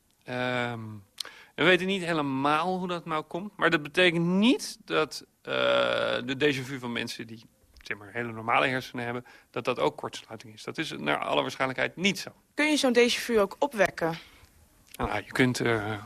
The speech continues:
Speaker 1: ehm, bepaalde drugs nemen. <laughs> Dat helpt wel. Maar verder niet. Er is niet iets wat je zou kunnen doen, eh, be-, van op een bepaalde manier leven om vaker een déjà vu te hebben. Dat is ook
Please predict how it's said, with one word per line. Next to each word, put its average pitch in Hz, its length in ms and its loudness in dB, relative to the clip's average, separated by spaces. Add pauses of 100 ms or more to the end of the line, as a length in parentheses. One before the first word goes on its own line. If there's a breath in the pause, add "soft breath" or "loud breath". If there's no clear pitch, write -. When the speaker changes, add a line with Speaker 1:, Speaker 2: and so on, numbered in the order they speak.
(140)
Speaker 1:
ehm, 107 520 0
bepaalde 120 320 2
drugs 117 320 -2
nemen. 135 340 2 (220)
<laughs> - 160 -16
Dat 131 200 6
helpt 127 300 6
wel. 123 260 2 (680 loud breath)
Maar 117 200 -6
verder 170 320 2
niet. 110 280 -12 (220)
Er 123 60 -14
is 110 120 -16
niet 131 180 -12
iets - 200 -12
wat 147 180 -6
je 127 560 -2
zou 120 240 -2
kunnen 117 320 -8
doen, 117 300 -8
eh, 110 60 -10 (220)
be-, 120 120 -10
van - 180 -14
op 120 260 -12
een 127 60 -2
bepaalde 113 280 2
manier 113 260 -4
leven 113 480 0
om 104 180 -14
vaker 113 400 -4
een 107 120 -12
déjà 104 200 -12
vu 110 140 -16
te - 120 -20
hebben. 98 260 -20 (260 loud breath)
Dat - 160 -4
is 113 80 -2
ook 104 200 -8